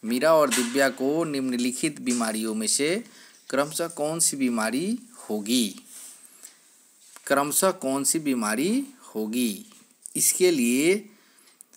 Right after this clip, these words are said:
पहले हम ऑप्शन को देखते हैं। <clears throat> जब भी जंक फूड की बात आएगी तो मोटापा, निश्चित रूप से मोटापा की समस्या आ सकती है।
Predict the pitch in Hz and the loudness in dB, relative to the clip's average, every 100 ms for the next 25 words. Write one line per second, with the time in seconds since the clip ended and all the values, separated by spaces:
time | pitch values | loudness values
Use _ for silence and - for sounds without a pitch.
0 | - - 151 156 170 185 165 - - 143 | -20 -2 0 2 2 0 -2 0 0 -2
1 | 135 185 143 107 - - 107 139 127 - | -2 -2 -2 -4 -6 -6 0 2 2 -2
2 | - - - - - - - - - - | -14 -14 -6 -2 -2 -4 -12 -16 -14 -14
3 | - - - - - 151 165 190 180 151 | -8 -10 -10 -6 4 4 4 0 2 2
4 | 151 143 147 131 131 117 113 107 - - | 2 0 -2 0 2 4 4 4 -2 -18
5 | - - - - - 214 226 208 180 254 | -20 -20 -20 -8 -2 0 0 0 0 0
6 | - - - - - - - - - 117 | -4 -20 -20 -20 -20 -20 -20 -10 -4 -2
7 | 113 110 107 117 151 214 - - - - | 0 0 0 4 4 4 -4 -20 -20 -20
8 | - - 113 131 - 147 120 107 - 123 | -18 -6 2 4 4 0 -4 -2 -2 0
9 | 117 107 101 - 143 190 - - 117 104 | -2 -4 -4 -2 -2 -4 -16 -10 -8 -6
10 | 98 - 113 110 107 117 - 156 208 | -6 -4 -4 -4 -4 -6 -6 -2 -2